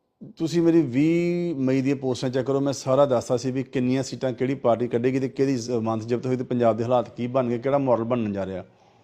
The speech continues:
ਸੋ ਆਉਣ ਦਾ ਕਾਰਨ ਇਹ ਸੀ ਕੁਛ ਬਚਾ ਨਾ ਸਕੀਏ, ਕੋਸ਼ਿਸ਼ ਤੇ ਕਰੀਏ ਨਾ। ਹੁਣ ਚਿੜੀਆਂ ਵਾਂਗੂ ਪਾਣੀ ਤੇ ਪਾਈਏ, ਭਾਵੇਂ ਅੱਗ ਨਹੀਂ ਜੰਗਲ ਦੀ ਬੁਝ ਸਕਦੀ, ਪਰ ਕੋਸ਼ਿਸ਼ ਤੇ ਕਰੀਏ।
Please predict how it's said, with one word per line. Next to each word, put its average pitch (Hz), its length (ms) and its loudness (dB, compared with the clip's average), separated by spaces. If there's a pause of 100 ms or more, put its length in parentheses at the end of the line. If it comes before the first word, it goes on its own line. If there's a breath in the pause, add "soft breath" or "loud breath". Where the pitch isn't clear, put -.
(460 soft breath)
ਸੋ - 180 2
ਆਉਣ 156 240 6
ਦਾ 190 80 4
ਕਾਰਨ 175 280 4
ਇਹ 185 60 2
ਸੀ 190 160 -4
ਕੁਛ 180 220 0
ਬਚਾ 139 400 4
ਨਾ 165 120 0
ਸਕੀਏ, 160 480 -2
ਕੋਸ਼ਿਸ਼ 151 480 -4
ਤੇ 156 100 -2
ਕਰੀਏ 123 300 -2
ਨਾ। 143 220 -6
ਹੁਣ 117 240 -2
ਚਿੜੀਆਂ 127 420 0
ਵਾਂਗੂ 135 200 0
ਪਾਣੀ 120 560 0
ਤੇ 127 180 -4
ਪਾਈਏ, 123 480 -2
ਭਾਵੇਂ 117 280 -2
ਅੱਗ 104 120 -4
ਨਹੀਂ 117 160 -2
ਜੰਗਲ 110 260 -4
ਦੀ 107 80 -4
ਬੁਝ 104 220 -4
ਸਕਦੀ, 107 280 -6
ਪਰ 123 120 -4
ਕੋਸ਼ਿਸ਼ 113 440 -6
ਤੇ - 100 -8
ਕਰੀਏ। - 280 -8